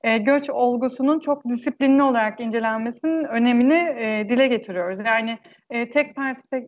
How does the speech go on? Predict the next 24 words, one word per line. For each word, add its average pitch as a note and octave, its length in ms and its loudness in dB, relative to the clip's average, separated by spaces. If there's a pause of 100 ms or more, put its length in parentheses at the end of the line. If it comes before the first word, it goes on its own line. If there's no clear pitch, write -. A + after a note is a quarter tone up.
(120)
perspektiften A#3+ 840 -4
bakmanın B3+ 640 -4 (280)
aslında A#3+ 360 -4
bir C#4 160 -4
sürü B3+ 300 -12
şeyi C4+ 220 -8
kaçırmaya B3+ 500 -4
da A#3+ 100 -2
sebep G#3+ 300 -6
olabileceğini F#3+ 800 -2
anlatmaya G3+ 580 -2
çalışıyoruz. B3+ 560 0 (600)
E, A#3 460 4
sizin C#4+ 300 6
de D4 60 4
az B3+ 200 0
evvel C#4 320 0
çalışmalarınızdan C4+ 880 -2
çok C4+ 280 -10
kısaca C#4+ 460 0
bahsini A#3+ 440 -2
geçirdik. B3+ 460 -10 (500)
E, A#3 360 -2 (120)
ama C4+ 380 0